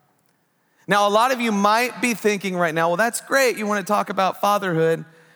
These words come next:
but I gotta be honest with you. I don't know if I can relate to a pastor's family." <laughs> You know, growing up, people would say, "Man, what are your parents really like?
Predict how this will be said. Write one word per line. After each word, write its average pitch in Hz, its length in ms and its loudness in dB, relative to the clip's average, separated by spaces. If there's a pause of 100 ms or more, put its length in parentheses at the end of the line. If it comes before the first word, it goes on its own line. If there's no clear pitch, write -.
(460)
but - 80 -12
I - 100 -6
gotta 185 300 -2
be 160 160 -4
honest 151 320 -4
with 143 120 -8
you. 139 120 -10
I 151 80 -8
don't 165 80 -8
know 165 100 -4
if 151 100 -8
I 143 120 -4
can 143 160 -10
relate 123 320 -6
to 131 140 -8
a 110 40 -10
pastor's 117 480 -10
family." 90 480 -14
<laughs> - 60 -20 (1500)
You 185 100 0
know, 190 120 4
growing 214 280 4
up, 202 80 2
people 196 220 0
would 170 140 0
say, 160 440 0
"Man, 196 220 -16
what 254 140 -6
are - 20 -2
your 175 140 -2
parents 160 440 -8
really 147 280 -6
like? 104 480 -12